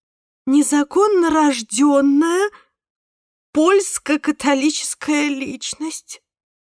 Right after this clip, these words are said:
«Ой, будет тебе, милая, успокойся. Мы про это ничего не знаем. Не будем делать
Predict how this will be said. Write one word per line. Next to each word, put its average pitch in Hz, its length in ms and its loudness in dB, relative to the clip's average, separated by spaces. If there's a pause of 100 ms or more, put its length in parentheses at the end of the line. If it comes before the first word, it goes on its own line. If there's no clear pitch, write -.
(720)
«Ой, 147 280 -14 (220)
будет 175 480 -6
тебе, 139 300 -10
милая, 180 520 -4 (500)
успокойся. 160 960 -8 (680)
Мы 311 180 -6
про 294 160 -2
это 294 180 -2
ничего 277 380 -4
не 285 160 0
знаем. 156 440 -8 (520)
Не 147 180 -8
будем 247 360 -2
делать 170 440 -6